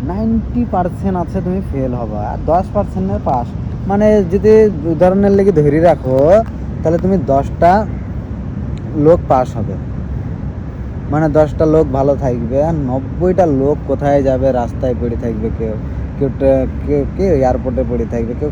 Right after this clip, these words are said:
খেতে পাবে না। আমার সাথে এরকম লোক ঘুরিয়েছে, আমি দেখিছি এরকম। কেননা আমি যেমন এখন দিনের বেলা, সকালবেলায় বসে আছি, এখন সাড়ে আটটা বাজে, এখন, এখন বাজে মানে নটা বাজতে আসছে, এখন দেখতে পেয়েছো তোমরা।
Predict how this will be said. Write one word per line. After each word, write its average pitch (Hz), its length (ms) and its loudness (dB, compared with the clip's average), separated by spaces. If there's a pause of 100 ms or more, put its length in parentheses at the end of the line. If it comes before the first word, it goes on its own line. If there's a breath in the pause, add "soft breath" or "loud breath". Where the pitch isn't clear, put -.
খেতে 165 220 -2
পাবে 139 280 0
না। 143 140 -2 (320 loud breath)
আমার 190 260 2
সাথে 214 240 2
এরকম 220 300 4
লোক 214 160 6 (600)
ঘুরিয়েছে, 190 520 2
আমি 156 220 0
দেখিছি 165 420 -2
এরকম। 156 380 0 (140)
কেননা 165 280 0
আমি 165 120 -2
যেমন 160 200 0
এখন 147 400 0
দিনের 143 240 0
বেলা, 135 240 0 (360)
সকালবেলায় 147 380 2
বসে 127 260 -2
আছি, - 240 -4 (140)
এখন 151 240 -4
সাড়ে 147 180 0
আটটা 143 220 -4
বাজে, - 520 -6 (480)
এখন, 151 220 0
এখন 170 240 -2
বাজে 160 240 2 (220)
মানে 190 160 -4 (100)
নটা 170 220 2
বাজতে 131 320 0
আসছে, - 280 -6
এখন 107 160 -6 (140)
দেখতে 131 220 -4
পেয়েছো 113 220 -4
তোমরা। - 260 -6